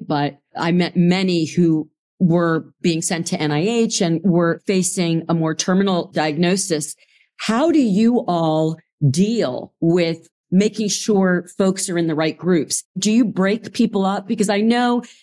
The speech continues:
in mentoring others and chatting with other folks that are recently diagnosed, others have that same fear. "Ooh, group, I don't want to hear someone else's tragedy when I'm going through one myself."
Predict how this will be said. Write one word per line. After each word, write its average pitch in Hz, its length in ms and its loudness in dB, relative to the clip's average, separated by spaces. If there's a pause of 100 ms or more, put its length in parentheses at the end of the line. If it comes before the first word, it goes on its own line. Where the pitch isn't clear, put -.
(200)
in 202 220 2
mentoring 202 520 -2
others 185 380 -2
and 180 200 2
chatting 208 640 -2
with 196 360 0
other 208 520 -2 (200)
folks 190 240 0
that 190 100 -2
are 175 60 -4
recently 180 500 0
diagnosed, 160 760 -2 (100)
others 240 320 -2
have 165 180 -2
that 165 180 -4
same 175 360 0
fear. 170 600 -2
"Ooh, 214 220 2
group, 170 420 0
I 175 140 -2
don't 202 160 -6
want 185 100 2
to 160 80 -2
hear 175 240 0
someone 151 400 -2
else's 147 560 -2 (220)
tragedy 170 760 -2
when 165 160 -2
I'm 175 140 0
going 165 240 0
through 165 160 -2
one 156 200 0
myself." 139 640 -4